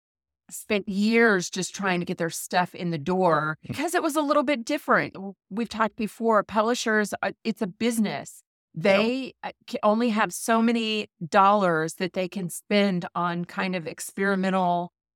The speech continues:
Speaker 1: publishing ventures. They need sure things. And so they're looking for sure things. Even the traditional publishers now,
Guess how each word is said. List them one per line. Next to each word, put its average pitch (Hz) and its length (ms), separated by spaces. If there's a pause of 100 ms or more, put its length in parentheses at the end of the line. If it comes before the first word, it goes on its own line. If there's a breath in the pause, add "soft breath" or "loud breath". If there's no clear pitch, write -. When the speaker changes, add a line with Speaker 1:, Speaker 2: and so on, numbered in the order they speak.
(180)
Speaker 1:
publishing 185 840 (220)
ventures. 196 600 (320)
They 190 240
need 226 280
sure 202 280
things. 233 440
And 185 160
so 202 240
they're 202 200
looking 302 380
for 202 140
sure 170 240
things. 160 260
Even 214 340
the 175 320 (140)
traditional 208 420
publishers 190 560
now, 147 360